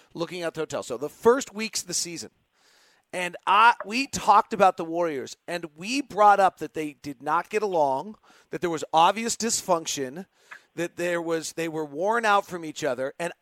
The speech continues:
my take at the time was, I think they're gonna win seventy plus games 'cause they're all so pissed at each other that all of them are trying to prove that they're the most important piece. Like, Seth's trying to prove he's an, or Steph's trying to prove he's an M V P.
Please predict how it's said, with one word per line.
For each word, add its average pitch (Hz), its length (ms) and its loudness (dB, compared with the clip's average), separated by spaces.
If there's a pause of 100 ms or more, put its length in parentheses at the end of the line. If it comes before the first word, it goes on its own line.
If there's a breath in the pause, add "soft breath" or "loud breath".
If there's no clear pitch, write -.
(140)
my 240 380 4
take 233 340 -6
at 208 80 -8
the 160 100 -8
time 123 840 -4 (840)
was, 185 360 4 (160)
I 226 260 4
think 220 220 -6
they're 196 120 -4
gonna 185 140 -4
win 180 200 -6
seventy 220 720 0
plus 202 380 0
games 175 540 -10
'cause 160 200 -12
they're 165 180 0
all 190 180 4
so 185 180 -6
pissed - 380 -6
at 160 80 -6
each 143 180 -8
other 135 280 -4 (260 loud breath)
that 165 100 -2
all 196 280 8
of 202 40 -4
them 202 140 -2
are 180 60 -6
trying 185 260 0
to 156 80 -4
prove 208 480 -6
that 160 160 -10
they're 175 160 4
the 170 80 -4
most 165 260 -4
important 151 460 -8
piece. - 480 -16 (840)
Like, 147 160 -4
Seth's - 380 2
trying 202 200 0
to 196 60 -6
prove 196 220 -6
he's 170 140 -10
an, 180 200 -6
or 180 100 2
Steph's 214 300 2
trying 196 140 -2
to 180 40 -4
prove 190 180 -4
he's 165 80 -8
an 175 60 -6
M 175 100 -6
V 165 100 -4
P. 170 260 -8